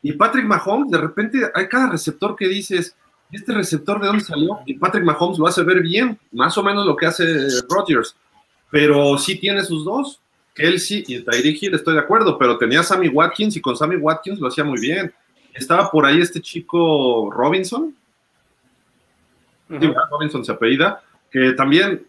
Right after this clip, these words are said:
Speaker 1: pues ese cuate en otro equipo a lo mejor no haría nada, pero con los Chiefs de repente tienen partidazos. Y lo digo porque lo he visto en el Fantasy, una vez me acabó él.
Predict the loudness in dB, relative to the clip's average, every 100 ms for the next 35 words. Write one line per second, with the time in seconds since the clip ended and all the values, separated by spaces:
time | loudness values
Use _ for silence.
0 | _ -6 -2 0 0 2 0 0 -2 0
1 | 2 4 2 0 2 2 2 2 2 2
2 | 2 2 0 0 2 4 4 4 2 2
3 | 0 -2 0 0 0 2 2 4 -2 -2
4 | -20 _ 4 6 6 2 0 2 2 4
5 | 2 2 2 0 2 0 0 0 0 0
6 | 0 0 0 -4 -4 -4 -4